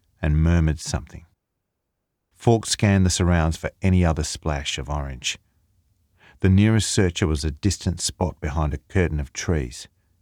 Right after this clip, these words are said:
Falk crept towards Reiko, wincing as his footsteps crunched loudly against the undergrowth. He looked to where his friend was pointing.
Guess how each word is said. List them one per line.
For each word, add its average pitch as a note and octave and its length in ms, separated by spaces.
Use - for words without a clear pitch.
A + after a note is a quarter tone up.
Falk - 360
crept - 340
towards F2 420
Reiko, D2+ 420
wincing G2+ 420
as C#2+ 140
his E2 160
footsteps - 580
crunched - 480
loudly E2+ 540
against D#2 320
the F2 140
undergrowth. C#2+ 600
He G#2 120
looked C#3+ 240
to A#2 100
where G#2 160
his E2 140
friend F#2 320
was D#2+ 120
pointing. E2+ 500